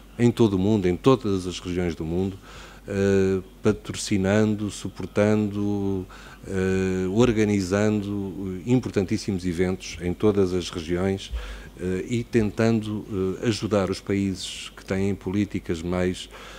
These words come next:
diria, desrespeitadoras dos, dos direitos humanos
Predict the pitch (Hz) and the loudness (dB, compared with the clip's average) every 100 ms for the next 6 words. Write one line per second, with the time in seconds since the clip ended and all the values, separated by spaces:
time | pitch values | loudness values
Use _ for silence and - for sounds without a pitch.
0 | - - - - - - - - 92 95 | -20 -20 -20 -20 -20 -20 -20 -8 -4 0
1 | 92 82 92 - - - 123 113 107 110 | 0 -2 -4 -4 -4 4 4 6 4 4
2 | 95 85 - 87 - 92 92 87 92 92 | 4 -2 -6 -14 -14 -12 -10 -4 0 0
3 | 85 - 85 87 98 - | -2 -4 -4 -4 -6 -12